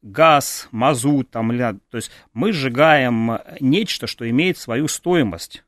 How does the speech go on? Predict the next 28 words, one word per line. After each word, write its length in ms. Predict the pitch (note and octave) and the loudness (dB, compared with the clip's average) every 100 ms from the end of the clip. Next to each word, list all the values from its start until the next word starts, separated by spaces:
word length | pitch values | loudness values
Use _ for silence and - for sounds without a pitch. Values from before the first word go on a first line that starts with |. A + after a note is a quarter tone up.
| _ | _
да, 340 | G#2 B2 D#3+ A#2+ | -4 0 0 0
мы 160 | A#2 D3 | -2 -2
это 160 | C#3 | 0
можем 300 | A#2+ A#2+ G#2+ | -2 -2 -4
продать 540 | G2 A#2+ C3+ A#3 C4 - _ _ _ | -4 -2 0 0 0 -6 _ _ _
куда-нибудь, 720 | B2+ A#2+ A2+ A2 A2 A2 F2+ | -2 2 2 0 -4 -8 -6
да, 240 | C3 G3 - _ | 2 2 0 _
а 80 | - | -4
можем 400 | A2 A3+ - A#3+ | 0 2 2 0
сжечь, 540 | E3 A2+ A#2+ F2+ - - _ | 0 0 -2 -2 -6 -14 _
да, 300 | A2+ C3+ E3 _ _ _ _ | -2 -2 -2 _ _ _ _
вот, 280 | - C3 F#2+ - - | -4 -2 -2 -6 -20
соответственно, 760 | - A#2 D3 G#3 - C#3 A#2+ A2+ | -4 -2 0 -2 -2 -2 -2 -2
э, 640 | A#2+ A#2+ A#2 A2+ A2+ A#2 A2+ - - | 0 2 2 0 -2 -4 -6 -12 -6
мы 140 | - | -4
с 80 | - | 0
Иваном 140 | D#3+ D3 | 0 0
Евгеньевичем, 520 | E3+ D#3 - C3 B2+ | 0 -2 -2 -2 -2
мы 160 | B2+ D3+ | 0 -2
считали, 500 | - D#3 D#3 D#3+ A#2 | -2 -4 0 2 0
что 200 | - B2 | -4 -4
если 280 | C#3 D#3 C3 | -2 -2 -6
оптимизировать 800 | - C3+ C#3 C3+ E3 B2+ A2+ - | -6 -2 -2 -2 -2 -2 -4 -4
только 320 | D#3 C#3 B2+ | -6 -6 -4
нефтянку, 840 | B2+ - - A3+ B3 - A2 F2+ - | -6 -6 -2 0 0 -4 -10 -12 -10
мы, 300 | A2+ E3 D3 - _ _ | -4 -4 -6 -12 _ _
как 160 | A#2+ A2 | -10 -8
бы, 320 | A2 A2+ | -6 -6